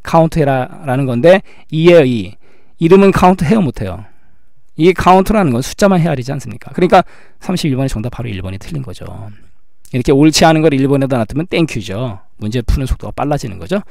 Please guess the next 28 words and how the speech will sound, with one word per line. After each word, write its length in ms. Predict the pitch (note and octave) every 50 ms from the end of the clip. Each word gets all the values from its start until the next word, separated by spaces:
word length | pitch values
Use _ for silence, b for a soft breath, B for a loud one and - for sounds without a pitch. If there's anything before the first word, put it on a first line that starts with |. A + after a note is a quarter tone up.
| b b
시험장에서는 500 | b - F#3 F3 D#3+ D3+ A#2 G#2+ C#3+ D#3+
바로 160 | - - A#2+ C#3
다음 200 | - A#2+ A2+ F#2+
문제로 220 | F2+ F2+ F2+ B2+
넘어가시는 500 | B2+ A2+ B2 C3 A#2 G2 - - G2+ -
거죠. 220 | - - - - - b b b b b b b
아직 140 | b A#2+ A#2+
우리 100 | A2+ A2+
공부하는 400 | - - B2 B2 B2+ A#2 G#2 G2
거니까. 360 | F#2 E2+ - - C#3 F3 F#3+ b b b b b b b
여긴 160 | D#3+ E3 F3
디카운트 480 | E3+ F3 - - E3+ E3+ E3+ E3+ D#3+ -
A예요. 460 | - B2 B2 A#2+ A#2+ C3 D3+ F3 A3 - - - - - - - - - - -
A 140 | F3 F3+
같은 220 | F3+ F#3 F3 - F3
경우는 300 | E3+ E3 E3+ F3 E3+ D#3
공백이 340 | - D3+ C#3+ C#3 D3+ C#3 C3
아닌 320 | G#2+ A2+ G#2+ F#2 F2+ G2+ - - - - - - - - -
걸 140 | - B2+ A#2
다 120 | - A#2
헤아려 280 | G#2+ G#2+ F3 E3 D3+ C#3
주는데 680 | - B2+ A#2+ A2+ G2+ F#2 G2 C3+ C#3 B2+ G#2+ F2+ G2 b b b b b b b b
똑같은데 600 | - D#3 F3+ F3 E3 - G3 F#3 F3 F3 G3+ F3+
이예요. 400 | D3 C#3 C#3 D3 D3+ D3+ F3 G#3+ - - -
그러면 420 | - F#3 F#3+ F#3+ F#3 E3 - - - - - - - - - - -
이거 300 | A3 F3 F#3 F3 D#3 - - - - - - - - - - - - - -
헤아려 260 | - - F#3+ F3 E3 D3+
주죠. 320 | A#2 A2+ - G#2+ G2+